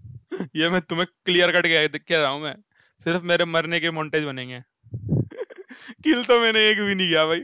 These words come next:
मजा आ गया। खाली पिट रहा हूँ, एक बार bot से पिटा, एक बार असली player से पिटा। पबजी मोबाइल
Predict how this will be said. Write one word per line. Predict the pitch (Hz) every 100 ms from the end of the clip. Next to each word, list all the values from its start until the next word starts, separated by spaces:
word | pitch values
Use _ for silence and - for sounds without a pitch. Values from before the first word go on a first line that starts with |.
| 320
मजा | 208 190 180 151
आ |
गया। | 160 - _ _ _ - - - -
खाली | - 196 214
पिट | - 226 196
रहा | 180
हूँ, | 170 165 151
एक | 180 185
बार | 185 190
bot | 170 185
से | 185 214
पिटा, | 208 226 214 247 254 226 -
एक | 196 165
बार | 190 180 -
असली | 180 - 214
player | 202 202
से | 202
पिटा। | 202 196 196 269 _ _ _ _ _ _ _ -
पबजी | 139 _ - 156 143
मोबाइल | 202 175 165 175 220